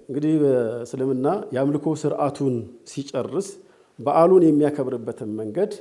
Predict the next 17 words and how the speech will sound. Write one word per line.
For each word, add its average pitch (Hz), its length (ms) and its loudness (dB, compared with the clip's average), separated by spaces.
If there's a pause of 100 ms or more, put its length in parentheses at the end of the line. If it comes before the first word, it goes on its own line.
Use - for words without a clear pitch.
(420)
እ፣ 123 60 -10 (120)
አላህ 120 240 -2
ስብሓንሁ 131 380 -6
ወተዓላ 120 400 -2 (420)
በማወደስ 123 880 0 (100)
እሱም - 380 -8
በማመስገንና 135 920 0 (500)
ሌሎችንም 151 760 0
በማሰብ 127 600 0
ነው 95 140 -12 (100)
እና፣ 120 140 -8 (680)
እ፣ 131 100 -8 (440)
ረሱሉ 143 300 -4
ዓለይሂ 131 320 0
ሰላቱ 123 340 -6
ወሰላም፣ 127 420 -2 (640)
እ፣ 147 120 -10